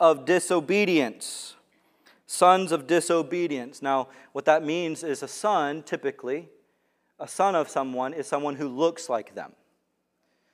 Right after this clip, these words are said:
You look at my sons, I have two twin, they look, you go look at baby pictures of me, they look like me. And so what he's saying is you're sons of disobedience, meaning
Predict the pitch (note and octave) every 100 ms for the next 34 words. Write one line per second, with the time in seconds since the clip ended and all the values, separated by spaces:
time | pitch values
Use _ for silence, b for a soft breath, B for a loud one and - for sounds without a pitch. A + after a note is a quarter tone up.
0 | _ C3+ C#3+ C#3+ C3 A#2+ - B2 E3 B2+
1 | G2+ C3+ C3 C3 B2 B2+ - G#2+ G#2+ C3+
2 | C3 C3 A2+ B2 C3+ C3 - _ - A#2
3 | _ - B2+ C3 C#3 D3 D#3+ D#3+ D3+ D3+
4 | D3+ E3+ E3 _ _ _ _ _ _ _
5 | _ - B2 C#3+ C#3+ D3 C3+ - _ _
6 | _ - C3 D3 A2 - _ _ _ _
7 | - B2 D3 D3 C3+ F3+ F#3 E3 B2+ D3
8 | - F#3 F#3+ E3 C#3+ D#3+ - D#3+ B2+ G3+
9 | G3+ D#3+ D#3 D3+ E3 F3 F3 D#3+